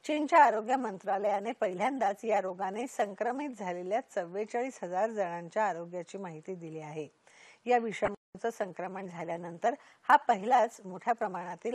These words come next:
आढावा घेतला आहे. या आढाव्यात ऐंशी टक्के लोकांना सर्वसाधारण लागण झाली असून, वृद्ध व्यक्तींना संक्रमणाचा जास्त धोका असल्याचं आढळून आलं आहे.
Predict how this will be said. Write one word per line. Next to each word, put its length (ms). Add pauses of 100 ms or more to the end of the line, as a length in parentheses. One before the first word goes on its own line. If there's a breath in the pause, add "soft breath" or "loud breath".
(120)
आढावा 380
घेतला 340
आहे. 260 (520 soft breath)
या 140
आढाव्यात 420 (120)
ऐंशी 340
टक्के 360
लोकांना 440 (380 soft breath)
सर्वसाधारण 800
लागण 420
झाली 280
असून, 380 (340 soft breath)
वृद्ध 300 (280)
व्यक्तींना 500
संक्रमणाचा 840
जास्त 400
धोका 320
असल्याचं 520
आढळून 520
आलं 180
आहे. 300